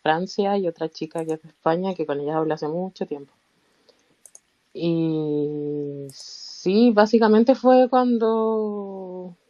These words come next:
digamos que tuve más tiempo después del colegio, entre colegio y universidad, eh, cuando tuve más tiempo. Y, y también por mis actores favoritos. Entonces yo, yo creo que siempre he estado, siempre me he quedado, pero quizás no, no ha sido tiempo completo.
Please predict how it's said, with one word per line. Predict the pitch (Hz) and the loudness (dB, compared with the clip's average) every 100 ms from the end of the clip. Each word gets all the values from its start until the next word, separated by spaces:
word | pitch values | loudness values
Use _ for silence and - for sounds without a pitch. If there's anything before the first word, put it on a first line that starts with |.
| _ - | _ -10
digamos | 165 196 202 262 | -2 2 4 4
que | 277 | 4
tuve | 233 254 | 4 4
más | 247 240 | 2 -2
tiempo | - 208 220 202 180 165 | -4 -4 -4 -6 -6 -4
después | 170 - 190 185 | -6 -8 -10 -8
del | 190 180 | -10 -6
colegio, | - 170 175 196 - 190 185 _ _ - | -2 0 0 -2 -4 -8 -8 _ _ -8
entre | 165 175 170 | -4 0 2
colegio | 175 196 226 | 2 2 4
y | 214 | 4
universidad, | 214 208 - 233 277 - _ _ _ _ _ _ _ - | 4 0 0 0 0 -4 _ _ _ _ _ _ _ -6
eh, | 165 175 | -2 0
cuando | 175 180 175 | 0 2 0
tuve | 180 190 | 0 0
más | 196 - | 0 -4
tiempo. | 165 147 - - - - | -8 -8 -10 -20 -16 -10
Y, | 143 151 147 139 131 127 | -8 -6 -8 -10 -12 -8
y | 135 | 0
también | 147 151 170 196 | 0 4 2 4
por | 208 214 | 4 4
mis | 208 196 | 4 2
actores | 190 196 220 | 2 2 2
favoritos. | 233 214 180 180 185 | 4 4 2 -4 -8
Entonces | 175 190 220 | -8 -6 -2
yo, | 226 226 | -2 -2
yo | 190 214 | -4 0
creo | 233 | 0
que | 247 240 | 0 -2
siempre | 233 240 240 262 | 0 -2 0 -4
he | |
estado, | 247 - 254 277 | -4 -2 0 0
siempre | 269 240 233 247 | -4 -6 -4 -4
me | 240 | -2
he | 240 | -2
quedado, | 233 208 226 262 | -2 -2 0 -2
pero | 240 214 185 | -4 -10 -12
quizás | 180 - 196 | -14 -10 -6
no, | 202 196 196 202 _ _ _ _ _ _ - | -6 -6 -8 -10 _ _ _ _ _ _ -6
no | 180 | -4
ha | 196 | -4
sido | - 208 208 214 208 | -4 -2 0 0 -2
tiempo | 208 202 196 | -4 -2 -4
completo. | 190 170 147 127 | -4 -8 -10 -12